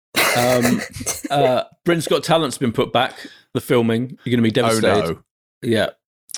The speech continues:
Speaker 1: Um,
Speaker 3: Britain hasn't got talent, surely,
Speaker 1: no,
Speaker 3: at this
Speaker 1: it hasn't.
Speaker 3: point.
Speaker 1: No, at least Brit-, the Britain's Got Talent, the, the, the talent's been delayed, yeah, because, um, it's, it,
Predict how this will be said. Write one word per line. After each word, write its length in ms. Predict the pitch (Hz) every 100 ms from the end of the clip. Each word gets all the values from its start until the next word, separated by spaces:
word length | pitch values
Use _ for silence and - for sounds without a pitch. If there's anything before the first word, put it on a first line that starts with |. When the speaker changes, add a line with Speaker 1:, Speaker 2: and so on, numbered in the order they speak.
| -
Speaker 1:
Um, 180 | 120 120
Speaker 3:
Britain 200 | 117 127
hasn't 340 | 107 123 120
got 160 | 110 -
talent, 340 | 104 90 92 -
surely, 300 | - 98 95
Speaker 1:
no, 100 | 127
Speaker 3:
at 40 | 120
this 100 | 131
Speaker 1:
it 20 |
hasn't. 160 | 113 87
Speaker 3:
point. 100 | 110
Speaker 1:
No, 140 | 113
at 40 | 113
least 220 | 135 -
Brit-, 160 | 160 131
the 80 |
Britain's 240 | 117 156 135
Got 160 | 131
Talent, 320 | - 135 117 -
the, 100 | 120
the, 180 | 135
the 240 | 113 - 131
talent's 340 | 147 147 -
been 160 | - 120
delayed, 460 | 120 117 104 92
yeah, 220 | 113 110 95
because, 460 | 107 - 104 -
um, 160 | 104 104
it's, 220 | 117 -
it, 200 | 135 -